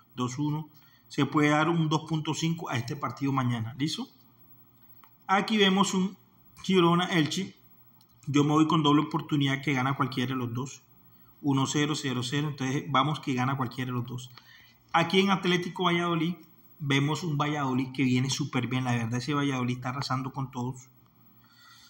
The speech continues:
Siempre aquí en el partido anterior quedaron empatados. Quiere decir que en este partido es imposible que queden empatados. Los doble oportunidad y los podemos combinar con directamente aquí con Barcelona.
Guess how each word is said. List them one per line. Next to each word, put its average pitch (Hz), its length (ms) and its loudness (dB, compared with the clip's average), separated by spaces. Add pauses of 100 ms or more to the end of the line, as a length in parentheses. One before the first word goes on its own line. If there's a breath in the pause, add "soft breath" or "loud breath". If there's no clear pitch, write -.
(480 soft breath)
Siempre 151 340 2
aquí 156 160 -2
en 143 80 2
el 135 100 0
partido 139 280 -2
anterior 160 320 -2
quedaron 165 280 0
empatados. 151 400 -2
Quiere 165 200 2
decir 156 280 0
que 139 80 -2
en 139 60 2
este 151 160 -2
partido 160 360 0
es 151 100 4
imposible 147 460 0
que 147 140 -4
queden 139 220 0
empatados. 123 500 -6
Los 139 320 -2
doble 160 220 6
oportunidad 180 640 0 (320 loud breath)
y 170 60 0
los 170 100 6
podemos 165 340 2
combinar 151 460 0
con 156 160 -2
directamente 156 580 -2
aquí 151 180 -6
con 147 160 -6
Barcelona. 151 600 -6